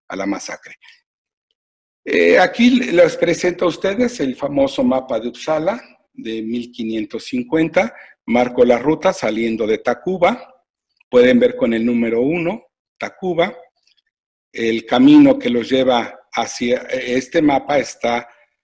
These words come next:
no al norte, está hacia el poniente. Toman hacia el número tres, ahí pueden leer debajo de la cruz, Santa María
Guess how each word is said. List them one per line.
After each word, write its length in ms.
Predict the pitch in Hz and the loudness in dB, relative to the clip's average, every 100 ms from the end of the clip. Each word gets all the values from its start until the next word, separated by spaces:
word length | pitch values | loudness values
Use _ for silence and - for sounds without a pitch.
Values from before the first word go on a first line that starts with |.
| _ | _
no 200 | 98 101 | -10 -6
al 160 | 110 113 | -4 0
norte, 520 | 190 220 - 80 _ _ _ | 0 0 -6 -18 _ _ _
está 600 | 98 - - 104 113 107 | -18 -14 -8 -4 -4 -6
hacia 400 | 104 - 107 98 | -8 -8 -8 -6
el 220 | 98 - | -8 -8
poniente. 680 | 117 131 185 185 151 101 - - _ _ _ _ | -2 0 0 -2 -6 -10 -10 -20 _ _ _ _
Toman 640 | - 135 135 139 165 - - _ | 2 6 6 6 -2 -10 -20 _
hacia 300 | 107 110 - | -10 -10 -6
el 80 | 117 | -2
número 380 | 127 127 123 123 | 2 4 4 2
tres, 380 | 143 165 - - | 0 -2 -4 -10
ahí 140 | 131 131 | -8 -4
pueden 420 | 139 131 127 123 | -2 0 0 0
leer 220 | 127 123 | 0 0
debajo 400 | 123 120 120 120 | 0 -2 -4 -10
de 120 | 113 | -6
la 160 | 113 - | -8 -8
cruz, 420 | 131 156 - - _ _ _ | -6 -6 -8 -20 _ _ _
Santa 600 | - - 131 123 120 123 | -20 -4 -2 -2 -2 0
María 640 | 120 120 156 196 220 - | 0 0 -2 -4 -6 -10